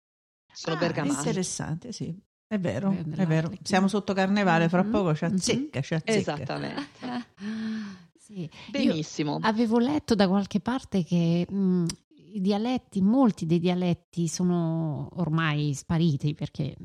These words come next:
Speaker 3: l'italiano ha preso più piede e sono rimasti dialetti, quelli proprio vecchi, solamente all'estero. <laughs> Quindi quei famosi nonni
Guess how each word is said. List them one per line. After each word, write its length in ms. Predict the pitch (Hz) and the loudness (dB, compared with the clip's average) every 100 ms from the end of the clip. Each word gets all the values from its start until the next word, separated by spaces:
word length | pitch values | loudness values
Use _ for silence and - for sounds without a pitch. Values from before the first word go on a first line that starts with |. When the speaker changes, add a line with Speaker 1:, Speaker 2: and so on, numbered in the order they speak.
| 185 185 180 170 | -20 -20 -20 -6
Speaker 3:
l'italiano 600 | 160 151 185 147 160 147 | -6 -2 -2 2 2 2
ha 40 | 135 | 0
preso 800 | 165 151 - 175 156 156 160 151 | 0 0 0 0 0 0 -2 -4
più 380 | - 180 165 160 _ _ _ | -2 0 0 -2 _ _ _
piede 480 | - 196 143 190 226 - - - - - - - | -4 -2 -2 -4 -6 -8 -20 -20 -20 -20 -20 -8
e 540 | - 208 196 185 180 180 | -2 0 2 2 2 0
sono 260 | 247 240 | 0 0
rimasti 1120 | 240 247 262 247 - - - 226 220 220 214 202 | 0 0 0 -2 -4 -8 -2 2 4 4 2 2
dialetti, 520 | 226 226 233 226 220 | 2 2 0 0 0
quelli 280 | 226 220 202 | 2 2 2
proprio 1120 | 208 202 202 202 190 185 185 190 180 165 - | 2 0 2 2 4 4 4 4 2 0 -4
vecchi, 960 | - 180 190 214 214 _ - 233 254 - _ _ | -14 -8 -2 0 0 _ -4 0 0 -2 _ _
solamente 540 | - 247 247 254 269 | -6 0 2 2 2
all'estero. 840 | 202 180 208 160 - - 165 160 165 | 2 2 4 2 0 -4 0 4 4
<laughs> 380 | 151 127 110 - _ - - | 2 -4 -10 -20 _ -20 -8
Quindi 480 | 233 214 190 226 - | -4 -4 -2 -2 -2
quei 260 | 226 214 | -2 -4
famosi 460 | 185 214 220 220 220 | -4 -4 -2 -2 0
nonni 880 | 208 220 247 220 202 202 190 190 | 0 2 2 2 2 2 -2 -4